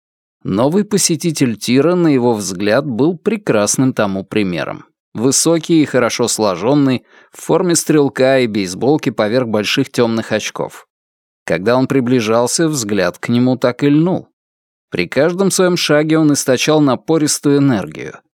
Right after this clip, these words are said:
Именно таких стрелков Чжун Цзиминь любил тренировать более всего. Не человека, ходячее оружие.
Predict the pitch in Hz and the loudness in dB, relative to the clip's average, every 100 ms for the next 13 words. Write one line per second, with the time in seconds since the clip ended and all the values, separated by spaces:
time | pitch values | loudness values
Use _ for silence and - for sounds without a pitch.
0 | - 151 208 196 185 160 165 160 175 - | -4 0 2 2 2 2 -2 0 -2 -2
1 | - 90 78 - 180 160 - - 151 135 | -4 -4 -6 0 0 -2 -8 0 2 2
2 | 98 107 113 139 180 127 117 104 170 160 | -2 -4 0 2 2 2 0 2 2 2
3 | 131 123 110 110 151 123 101 110 165 170 | 2 2 2 2 0 0 -2 0 2 2
4 | 151 135 - 139 117 80 - _ _ _ | 0 0 0 0 0 -4 -8 _ _ _
5 | _ - 101 117 117 - 151 180 156 127 | _ -6 0 2 2 0 2 2 2 0
6 | - 92 - - 85 82 147 - 139 127 | -2 -10 -8 -8 -6 0 0 0 0 2
7 | 117 113 131 92 73 - | 2 0 -4 -4 -8 -14